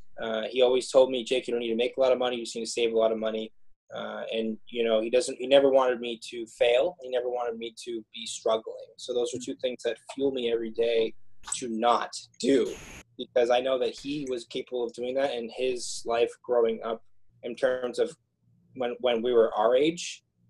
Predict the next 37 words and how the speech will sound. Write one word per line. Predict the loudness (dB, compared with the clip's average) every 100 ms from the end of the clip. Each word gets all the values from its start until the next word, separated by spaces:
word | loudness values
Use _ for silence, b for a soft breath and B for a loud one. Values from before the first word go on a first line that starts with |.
| _ _
was | 2 4 6 4 -2 -10 -14 -16 -20 _
a | -2
lot | 0 0 0 0 -2 -8 -20 _ -8
harder | -2 0 0 0 -4 -6
than | -8 -8 -10
I'm | -10 -8
at | -6 -6 -6
right | -6
now | -4 -4 -4
for | -6
my | -4 -6
trajectory, | -6 -2 -2 -2 -8 -8
and | -8
same | -6 -6
thing | -6 -10
with | -10
yours. | -10 -10 -8 -4
So | 0 0 -2 _ -20 -14 -4
if | 0
he | 6 6
can | 6
do | 4 6
it, |
anyone | 6 4 4 2
can | -4 -6
do | -2
it. | -2 -4
And | -4 -4 -4 -8 -12
he's | -14 -6 -2 2
something | 2 2
who | 0
tells | 4 2 4
me | 2
every | 0
single | -2 -6 -4
day, | 2 4 4
like, | 2